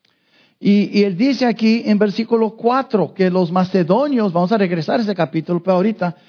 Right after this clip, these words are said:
pidiéndonos con muchos ruegos que les concediésemos el privilegio de participar en este servicio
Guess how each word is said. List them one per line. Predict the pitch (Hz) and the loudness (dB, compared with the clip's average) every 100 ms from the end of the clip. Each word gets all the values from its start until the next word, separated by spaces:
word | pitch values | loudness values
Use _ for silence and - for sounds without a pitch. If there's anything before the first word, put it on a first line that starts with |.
| _ - | _ -2
pidiéndonos | 240 226 240 294 269 226 175 180 - | 0 2 2 0 0 0 0 -2 -2
con | 214 208 202 | 0 2 2
muchos | 240 285 - 277 254 220 | 2 2 0 -2 -2 -2
ruegos | 165 214 262 262 196 131 - - _ _ _ _ - | 0 0 0 0 -2 -4 -6 -20 _ _ _ _ -2
que | 208 | 0
les | 202 202 | 2 0
concediésemos | 208 196 190 196 185 208 247 233 269 269 226 - | 2 0 2 2 2 2 0 0 0 0 -2 0
el | 214 190 | -2 0
privilegio | 214 214 180 185 175 214 247 - 165 147 175 - _ _ _ _ _ - | 2 2 4 2 2 2 0 -2 0 0 0 -6 _ _ _ _ _ -2
de | 190 | 0
participar | 190 185 190 185 185 180 196 196 233 - | 2 -2 0 -2 0 -2 0 0 0 -2
en | 202 190 | 0 2
este | 202 214 214 220 | 2 0 0 -4
servicio | 185 202 190 175 214 226 - 170 131 104 | -2 0 0 2 0 0 -2 -2 -2 -2